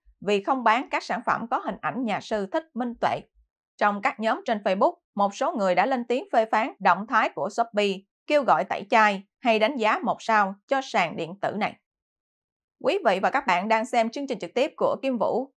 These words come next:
với bản tin Sư Minh Tuệ xuất hiện trở lại sau lần mất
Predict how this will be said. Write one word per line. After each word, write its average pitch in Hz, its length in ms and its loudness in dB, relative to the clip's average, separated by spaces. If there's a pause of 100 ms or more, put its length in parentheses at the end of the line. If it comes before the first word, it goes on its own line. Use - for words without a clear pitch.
với 240 220 6
bản - 220 0
tin 202 260 0 (200)
Sư 277 220 4
Minh 294 220 0
Tuệ 165 200 2
xuất 349 240 -6
hiện 185 200 -4
trở 196 120 0
lại 156 280 0
sau 277 240 2
lần 185 280 2
mất 247 180 -2